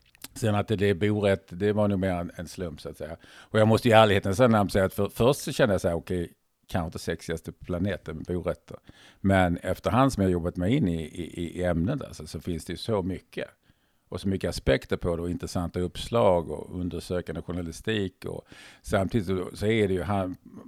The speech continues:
pratar vi också om det kanske är den mest centrala grejen människor har i sitt liv.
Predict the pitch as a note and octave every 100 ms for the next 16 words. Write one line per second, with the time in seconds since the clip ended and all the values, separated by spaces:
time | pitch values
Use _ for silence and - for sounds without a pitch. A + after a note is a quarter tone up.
0 | - - G2+ - A#2 A2 - G2 F2+ F#2
1 | - F#2+ - F#2 F2+ F#2 F#2 - G#2+ F2+
2 | - G2+ G2 F#2+ G2 F#2 F#2+ F#2 E2+ D#2+
3 | D3 - - D2+